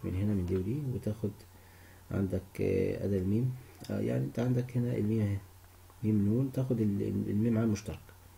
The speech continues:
ماشي، وتخلي كل الطرف التاني نون، يعني ودي دول الناحية التانية كده تبقى واحد ناقص أربعة، ودي الناحية التانية، ودي كمان موجب اتنين نون أهي، هيتبقى لك ده وده،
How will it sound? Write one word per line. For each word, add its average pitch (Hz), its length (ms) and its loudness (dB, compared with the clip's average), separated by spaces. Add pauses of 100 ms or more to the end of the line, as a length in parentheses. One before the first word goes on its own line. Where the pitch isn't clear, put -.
(760)
ماشي، 110 280 0
وتخلي 160 500 0
كل 170 140 2
الطرف 151 320 0
التاني 120 240 2
نون، 101 200 4
يعني 90 160 0
ودي 117 200 4
دول 120 140 2
الناحية 117 260 0
التانية 110 220 -2
كده 127 180 0 (100)
تبقى 90 140 -4
واحد 127 280 -4 (760)
ناقص 104 320 -4
أربعة، 98 400 -2 (100)
ودي 92 200 0
الناحية 104 260 -4
التانية، 139 300 0 (960)
ودي 107 300 2
كمان 98 540 2 (460)
موجب 95 240 -2
اتنين 95 280 -2
نون 104 140 2
أهي، 110 160 0 (680)
هيتبقى 127 380 2
لك 120 220 4
ده 123 80 6
وده، 101 180 4